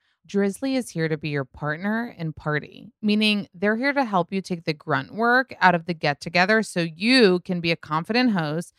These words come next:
and actually party at your own party. Drizzly is the most convenient way to buy beer, wine, and spirits with delivery to your door when you want it.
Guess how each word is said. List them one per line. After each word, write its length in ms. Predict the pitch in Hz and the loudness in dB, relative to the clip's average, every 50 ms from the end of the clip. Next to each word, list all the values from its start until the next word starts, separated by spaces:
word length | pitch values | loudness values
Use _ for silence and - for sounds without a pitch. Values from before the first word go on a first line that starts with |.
| _ _ _ - | _ _ _ -4
and 100 | - 214 | 0 2
actually 320 | 214 233 - - - 262 | 2 2 2 0 -2 -4
party 480 | - - - - - 254 262 240 233 202 | -4 -4 -8 -8 -6 -4 -2 0 2 2
at 60 | 190 | 4
your 180 | 185 185 190 - | 4 2 2 2
own 220 | 190 196 208 214 | 2 0 0 0
party. 500 | - 226 240 277 302 269 214 - - - - _ _ _ _ | -2 -2 -2 -2 -2 -2 -4 -6 -6 -12 -20 _ _ _ _
Drizzly 480 | - 196 196 190 - 247 254 254 262 | 2 2 2 2 2 2 2 2 2
is 160 | 247 - 202 | 0 -2 -2
the 100 | - 190 | -2 -2
most 220 | 175 165 160 - - | -2 -2 -2 -4 -6
convenient 560 | - 175 160 147 - 156 156 175 208 226 202 | -6 -6 -6 -4 -4 -4 -2 0 -2 -2 0
way 180 | 190 180 170 165 | 0 0 2 0
to 80 | 165 | 0
buy 220 | 156 156 143 143 139 | 0 2 0 0 0
beer, 500 | 139 - 156 160 170 185 202 208 220 - | -2 -4 -2 0 2 2 2 0 -2 -6
wine, 480 | - 175 165 151 143 143 143 143 143 151 | -6 -2 0 0 0 0 0 -2 -4 -6
and 200 | - 160 151 - | -10 -12 -12 -12
spirits 580 | - - - 160 151 110 80 - - - - | -10 -4 -2 -2 -2 -2 -4 -10 -14 -16 -10
with 160 | 175 170 160 | -8 -8 -6
delivery 460 | - - 170 156 160 160 151 180 214 226 | -4 -4 -2 0 0 0 0 0 0 -2
to 160 | - - 254 | 0 0 2
your 140 | 254 254 233 | 2 2 2
door 440 | - 175 151 147 143 139 139 - - | 2 2 2 4 4 4 2 0 -2
when 300 | - - 160 151 143 143 | -6 -4 -2 -2 -2 -2
you 100 | 139 139 | -4 -4
want 280 | 135 123 113 107 95 | -4 -6 -6 -8 -10
it. 180 | 90 85 - | -14 -18 -18